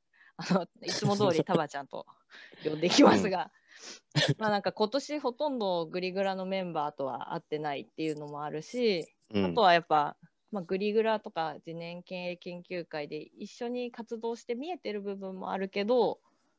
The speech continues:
Speaker 2: うん。
Speaker 1: 見えてない部分もあって、まあ、そういうところも含めて一年どうだったのかなっていうのを聞かせてほしくて、今日来てもらいました。
Speaker 2: うん。
Speaker 1: どうでしたか？
Speaker 2: いや、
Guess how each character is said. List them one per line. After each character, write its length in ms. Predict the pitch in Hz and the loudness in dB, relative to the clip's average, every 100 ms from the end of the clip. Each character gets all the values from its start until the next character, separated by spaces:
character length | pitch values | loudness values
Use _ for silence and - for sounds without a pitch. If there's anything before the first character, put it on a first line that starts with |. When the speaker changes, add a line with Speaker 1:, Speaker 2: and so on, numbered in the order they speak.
| _ _ _ | _ _ _
Speaker 2:
う 60 | - | 2
ん。 20 | |
Speaker 1:
見 60 | 208 | 2
え 80 | 175 | 4
て 160 | 160 | 4
な 120 | 160 | 4
い 60 | 151 | 2
部 140 | 147 | 2
分 180 | 143 143 | 0 -4
も 100 | 147 | -6
あ 40 | 143 | -10
っ 80 | - - | -12 -10
て、 240 | 139 - _ _ _ _ _ - | -8 -8 _ _ _ _ _ -6
ま 140 | 180 | -6
あ、 60 | 170 | -4
そ 240 | - 214 | -2 2
う 80 | 214 | 4
い 100 | 233 | 4
う 60 | |
と 100 | 240 | 0
こ 140 | 233 240 | 4 4
ろ 100 | 233 | 6
も 140 | 202 | 4
含 260 | - - 196 | 4 2 2
め 80 | 190 | 4
て 280 | 196 175 | 8 8
一 300 | 151 156 - | 8 2 0
年 240 | 165 147 143 | 2 2 4
ど 200 | 151 147 | 2 2
う 20 | |
だ 80 | 143 | -2
っ 60 | - | -4
た 120 | 143 | -6
の 100 | 143 | -4
か 120 | 151 | -2
な 240 | 160 175 180 | 4 4 4
っ 100 | - | 2
て 80 | |
い 20 | 151 | 2
う 80 | |
の 140 | 147 - | 2 -4
を 80 | - | -6
聞 120 | - | -4
か 120 | 147 | -2
せ 140 | - | -2
て 100 | - | -2
ほ 120 | 147 147 | -2 -4
し 120 | - | -6
く 80 | - | -2
て、 320 | 156 143 - _ - | 0 0 -4 _ 0
今 240 | 139 - - | 4 4 0
日 80 | |
来 20 | - | 0
て 140 | - | 2
も 80 | 139 | 2
ら 80 | 76 | 0
い 40 | |
ま 120 | 139 | -2
し 80 | - | -4
た。 160 | - - _ _ _ _ _ _ _ _ _ _ _ 170 | -8 -8 _ _ _ _ _ _ _ _ _ _ _ 6
Speaker 2:
う 60 | |
ん。 20 | |
Speaker 1:
ど 20 | - | 8
う 40 | |
で 60 | 139 | 6
し 100 | - | -6
た 100 | - | -14
か？ 120 | - - _ - - - _ - - - 107 | -16 -18 _ -20 -20 -20 _ -6 -4 -4 -2
Speaker 2:
い 20 | |
や、 380 | 92 82 82 | -2 -2 -8